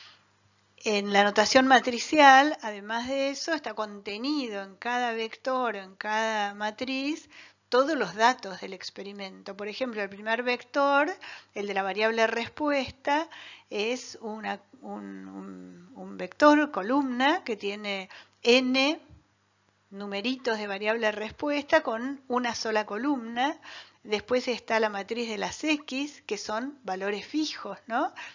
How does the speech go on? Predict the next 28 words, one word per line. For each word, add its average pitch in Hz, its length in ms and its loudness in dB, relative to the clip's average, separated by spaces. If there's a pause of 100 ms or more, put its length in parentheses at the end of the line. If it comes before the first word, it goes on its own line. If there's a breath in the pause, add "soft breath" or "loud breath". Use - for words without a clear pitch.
Y 233 200 -4
la 233 120 2
primera 214 360 0
columna 233 580 -2
corresponde 208 640 -8
a, 185 460 -6
a 185 120 -10
los 185 440 -12
unos 240 220 -2
para 185 220 -2
beta 220 280 0
cero, 294 540 4 (420 loud breath)
y 220 200 -2
todas 269 260 6
las 247 160 2
demás 262 280 2
columnas, 269 680 0
cada 285 320 6
una 294 400 2
corresponde 254 760 -2 (300 loud breath)
a 208 120 6
una 262 280 4
de 214 80 2
las 202 120 0
variables 226 480 0
predictoras, 269 840 0 (300 loud breath)
sus 311 360 0
valores 269 920 4